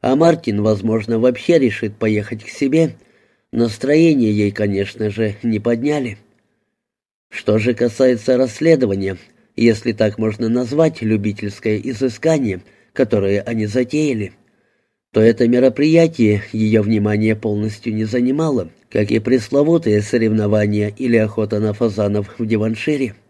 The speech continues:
Тем более ей не верилось, что за один день можно узнать что-то важное. Но в любом случае время шло,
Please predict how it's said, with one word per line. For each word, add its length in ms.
Тем 200
более 480
ей 300
не 160
верилось, 580
что 200
за 120
один 300
день 200
можно 360
узнать 420
что-то 380
важное. 480
Но 220
в 60
любом 380
случае 720
время 420
шло, 340